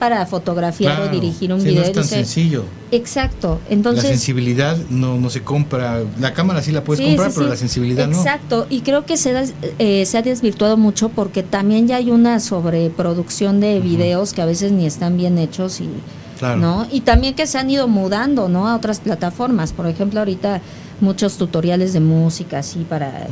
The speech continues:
Speaker 2: Ujú.
Speaker 1: para vender música, ¿no? Te dicen,
Speaker 2: Ujú.
Speaker 1: "No, ya muden a TikTok". Bueno, <laughs> ¿y ahí qué vas a hacer, no? O sea,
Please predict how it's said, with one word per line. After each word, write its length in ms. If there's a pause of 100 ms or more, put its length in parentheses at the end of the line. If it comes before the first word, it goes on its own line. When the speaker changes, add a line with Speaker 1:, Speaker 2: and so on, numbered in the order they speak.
(100)
Speaker 2:
Ujú. 120
Speaker 1:
para 280
vender 300
música, 400
¿no? 120
Te 120
dicen, 180
Speaker 2:
Ujú. 100
Speaker 1:
"No, 80
ya 160
muden 360
a 80
TikTok". 440
Bueno, 340
<laughs> 180
¿y 40
ahí 140
qué 100
vas 200
a 40
hacer, 440
no? 320
O 40
sea, 220